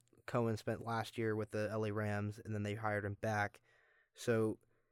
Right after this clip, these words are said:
they're, like, their offense, yeah, their, their air attack has not been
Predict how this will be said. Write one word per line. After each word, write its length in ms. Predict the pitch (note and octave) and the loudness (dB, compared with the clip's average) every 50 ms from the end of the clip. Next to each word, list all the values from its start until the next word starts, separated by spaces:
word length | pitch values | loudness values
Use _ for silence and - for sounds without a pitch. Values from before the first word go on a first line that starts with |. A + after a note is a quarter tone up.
| _ _ _ _ _ _ _ _ _ - | _ _ _ _ _ _ _ _ _ -4
they're, 380 | A2+ C3 D3+ F3 E3 C3 G#2 - - - | 2 6 8 8 8 6 4 -2 -6 -2
like, 380 | C3+ D#3+ D#3 D3 C#3 - - - _ _ C#3+ | 2 4 4 4 4 0 -6 -20 _ _ -2
their 200 | D#3+ F3+ F3+ C#3+ | 0 2 4 6
offense, 540 | E3+ F#3 F3+ - F#3 F3 E3+ D#3 C#3 - C3+ | 4 4 4 4 4 4 4 2 -2 -4 -2
yeah, 280 | C#3 C3+ A#2+ A2+ G#2+ | 0 2 2 0 0
their, 260 | G2+ A#2+ A#2+ B2 A#2 - - | 0 0 0 0 0 0 2
their 200 | A#2 B2+ B2+ A#2+ | 4 4 6 6
air 180 | A#2+ B2 A#2+ | 6 6 6
attack 340 | A#2 - - A#2 A2 G#2+ - | 4 4 4 4 4 4 4
has 160 | - G#2+ G#2+ | 2 2 2
not 260 | A2 G#2+ G#2+ G#2+ - - - A#2 | 4 4 4 2 0 -2 -4 -2
been 460 | A#2 G#2+ G#2 G#2 G#2 G2+ G2+ G2+ | 0 0 2 2 2 2 0 -2